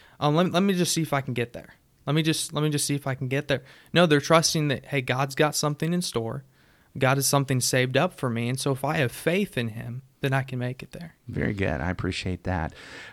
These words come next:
Speaker 2: So as you've listened to this text, and I know you've read it before, so the, m-, my question here is,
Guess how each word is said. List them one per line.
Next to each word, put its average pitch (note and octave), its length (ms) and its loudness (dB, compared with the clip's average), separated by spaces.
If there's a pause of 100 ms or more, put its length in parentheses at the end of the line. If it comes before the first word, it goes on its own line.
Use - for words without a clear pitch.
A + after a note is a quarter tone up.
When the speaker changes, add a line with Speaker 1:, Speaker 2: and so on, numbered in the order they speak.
Speaker 2:
So G#3 140 4
as G#3+ 180 2
you've F#3 320 0
listened G3 420 4
to D3 100 4
this B2 300 2
text, - 460 0
and G2+ 80 0
I G#2 40 2
know A#2 120 4
you've G#2+ 120 0
read G#2+ 160 4
it - 60 0
before, F#2 420 0
so F#2 220 0
the, F2+ 220 -6 (180)
m-, G#2 640 -8
my F#2+ 140 -4
question F#2+ 380 0
here G2 260 0
is, G#2+ 160 -4